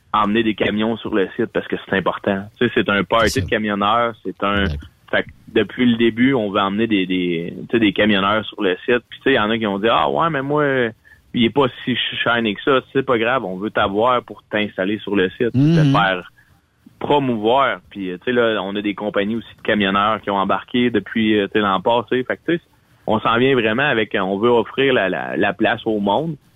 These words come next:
Speaker 1: Le terrain, tu sais, la meilleure des, des façons, ce serait qu'il manque de place. On est en train aussi d'améliorer le terrain pour avoir plus de place, là, en arrière du terrain de baseball, pour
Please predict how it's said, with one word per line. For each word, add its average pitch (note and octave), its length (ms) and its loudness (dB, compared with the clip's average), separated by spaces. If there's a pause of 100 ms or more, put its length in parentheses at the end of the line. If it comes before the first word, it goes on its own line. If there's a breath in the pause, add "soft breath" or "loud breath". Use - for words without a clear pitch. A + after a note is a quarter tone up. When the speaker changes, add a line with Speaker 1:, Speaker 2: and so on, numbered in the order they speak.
(120)
Speaker 1:
Le A2 160 2
terrain, B2+ 480 0
tu - 440 -20
sais, D3 60 2
la C3 120 4
meilleure B2 260 2
des, B2 160 2
des G#2+ 140 -4
façons, A#2 360 -6
ce G#2 100 -2
serait A2 140 -2
qu'il G#2+ 140 -2
manque A2 220 2
de G#2 100 2
place. A2+ 360 0
On G2+ 100 -6
est G2+ 100 -4
en G2+ 140 0
train A#2 180 -2
aussi A2 320 -6 (240)
d'améliorer A#2 580 4
le B2 80 -4
terrain A2 420 -4
pour G2+ 200 -6
avoir G2 240 2
plus A2+ 160 -8
de G#2 100 0
place, G2 300 -4
là, G#2+ 140 -4
en A2 100 -4
arrière F#2+ 280 -2
du - 120 -20
terrain G2+ 300 0
de G2+ 40 -6
baseball, G2 560 0
pour - 140 -20